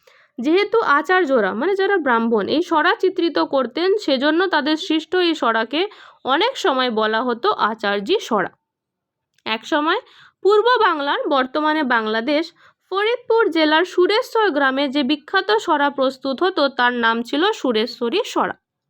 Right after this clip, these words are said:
সেই সরাগুলির ওপর অংশে মহিষ-, আহ, মহিষাসুর মর্দিনী আর কি, দুর্গা ও তার পুত্র কন্যাকে চিত্র এঁকে নিচের অংশে লক্ষ্মী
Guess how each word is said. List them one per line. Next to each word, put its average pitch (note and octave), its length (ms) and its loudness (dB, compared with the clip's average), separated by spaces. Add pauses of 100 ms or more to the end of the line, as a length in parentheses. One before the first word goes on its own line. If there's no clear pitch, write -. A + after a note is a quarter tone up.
(580)
সেই B4 340 2
সরাগুলির D4 580 2
ওপর B3 320 0
অংশে C4 400 -2 (480)
মহিষ-, D4+ 560 -2
আহ, B3 240 2
মহিষাসুর G4 560 2
মর্দিনী C4 420 0
আর A#3+ 120 2
কি, F4 120 -2
দুর্গা D4 480 0
ও C4+ 200 0
তার C#4+ 200 0
পুত্র E4+ 480 -2
কন্যাকে D4+ 520 0
চিত্র D#4+ 460 -2
এঁকে C#4+ 320 0
নিচের C#4+ 500 -2
অংশে B3+ 380 0
লক্ষ্মী B3+ 460 -2